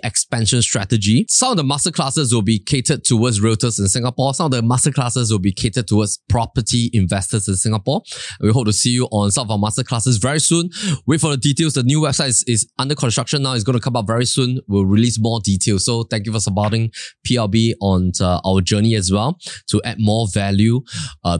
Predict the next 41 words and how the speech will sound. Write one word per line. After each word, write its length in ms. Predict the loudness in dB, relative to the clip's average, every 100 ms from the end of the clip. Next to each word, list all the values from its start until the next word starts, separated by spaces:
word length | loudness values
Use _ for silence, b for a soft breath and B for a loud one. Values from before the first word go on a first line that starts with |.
| 0
through 320 | 2 4 2
education, 640 | 0 -4 -2 0 0 0
through 220 | 2 4 4
webinars, 460 | 2 0 -2 0
through 140 | 2 2
seminars, 360 | 0 -2 0
through 120 | 0
masterclasses 800 | 0 0 -4 -4 -2 0 0 0 -4 -2
into 180 | 2
the 80 | 4
real 120 | 4
estate 160 | 0 -2
industry 340 | -2 -2 -2
in 40 | -2
Singapore. 360 | -2 -4 -6 -6
All 80 | -2
right, 140 | -2 0
so 120 | 0
back 220 | 0 0
to 200 | 2 2
today's 340 | 2 2 2 0
episode. 460 | 0 0 0 -2 _ B B B -8
I 80 |
think 160 | -2 0
the 80 | 0
key 200 | 2 0
takeaway 360 | 0 0 0
from 280 | 0 0 0 0
today's 240 | -2 0 -2
episode 400 | 0 0 2 2
is 200 | 0 0
that, 280 | -4 -4 -4 -4 -4
um, 420 | -2 0 0 -2 B -16 -16 -20
here 400 | -10 -2 0 0 -6 _ -2
is 100 | 0
that 180 | 2 0
based 240 | 0 2 0
on 220 | 0 0
that 200 | -2 -2
framework 320 | 0 2 2
of 320 | 2 -2 -2